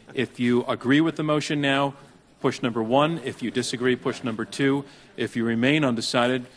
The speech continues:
push number three. Or if you became undecided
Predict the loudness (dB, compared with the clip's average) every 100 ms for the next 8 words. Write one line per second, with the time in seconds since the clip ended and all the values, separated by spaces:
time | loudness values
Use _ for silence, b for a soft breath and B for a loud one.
0 | B -4 -4 -2 -4 -4 -6 2 4 2
1 | -2 B B B 0 0 0 -8 -2 0
2 | 0 0 -4 -2 -2 -4